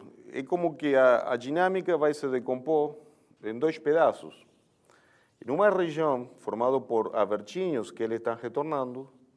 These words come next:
e por outro no qual os abertinhos nunca voltam, eles vão embora.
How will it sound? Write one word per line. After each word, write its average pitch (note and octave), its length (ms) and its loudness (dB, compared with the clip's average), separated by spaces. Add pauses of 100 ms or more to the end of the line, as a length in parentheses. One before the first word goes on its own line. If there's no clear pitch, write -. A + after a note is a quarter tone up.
(440)
e B2+ 100 -8
por F#3 200 6
outro G3 320 8
no D3+ 160 2
qual D3 220 6
os C#3+ 60 6
abertinhos C#3+ 540 -2
nunca D#3+ 260 -4
voltam, F#2+ 400 -4
eles G2 120 -14
vão A#2 160 -2
embora. E2+ 320 -8